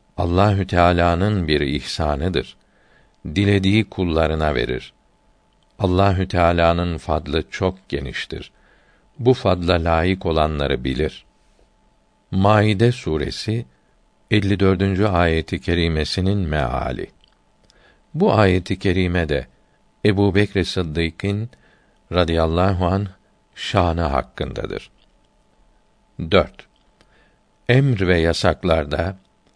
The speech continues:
Allahü Teala'ya ve Resulüne itaat edenler, Allahü Teala'nın kendilerine nimet verdiği peygamberler,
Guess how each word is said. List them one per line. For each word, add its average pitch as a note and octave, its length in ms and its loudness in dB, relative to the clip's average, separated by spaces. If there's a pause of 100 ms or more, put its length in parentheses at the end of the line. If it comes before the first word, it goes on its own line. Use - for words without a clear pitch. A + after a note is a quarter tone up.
(320)
Allahü G2 480 2
Teala'ya F2+ 840 2 (560)
ve F2 180 2
Resulüne G2+ 680 0
itaat E2+ 420 0
edenler, G2+ 640 2 (1000)
Allahü G2 480 2
Teala'nın F#2+ 720 2
kendilerine F#2 840 -2
nimet F2 440 -4
verdiği F2+ 600 0 (500)
peygamberler, F2 1160 2